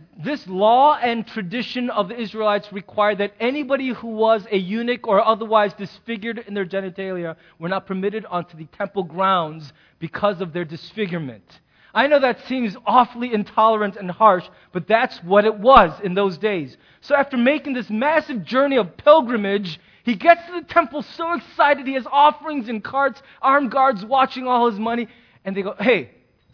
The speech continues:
sorry, but, uh, you can't come in." Imagine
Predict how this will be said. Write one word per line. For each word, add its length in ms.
sorry, 280
but, 280
uh, 140
you 120
can't 380
come 200
in." 200
Imagine 560